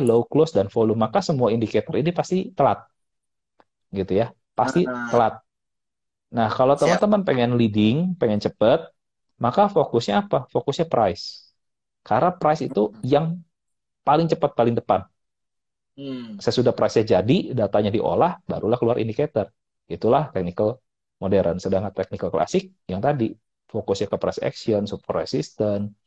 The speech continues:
Speaker 1: lalu ke garis-garis, atau misalkan, eh, trend line atau channel, atau bisa pakai juga Elliott Wave. Dan Fibonacci
Speaker 2: Hmm.
Speaker 1: itu leading juga, gitu.
Speaker 2: Yap.
Speaker 1: Dan kalau misalkan teman-teman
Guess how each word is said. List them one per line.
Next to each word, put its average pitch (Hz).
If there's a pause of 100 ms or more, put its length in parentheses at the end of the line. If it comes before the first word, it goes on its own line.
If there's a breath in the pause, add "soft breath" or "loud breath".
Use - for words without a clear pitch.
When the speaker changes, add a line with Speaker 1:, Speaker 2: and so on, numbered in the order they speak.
(340)
Speaker 1:
lalu 90 (160)
ke 95 (1600)
garis-garis, 120
atau 98
misalkan, 95 (180)
eh, 87
trend 120
line 113
atau -
channel, 120 (500)
atau 95 (120)
bisa 156 (100)
pakai -
juga 123
Elliott 113
Wave. 120 (600)
Dan 95
Fibonacci 98
Speaker 2:
Hmm. 90
Speaker 1:
itu 180 (640)
leading 110 (100)
juga, 151 (200)
gitu. 92 (280)
Speaker 2:
Yap. 113
Speaker 1:
Dan 107
kalau 107
misalkan 113
teman-teman 110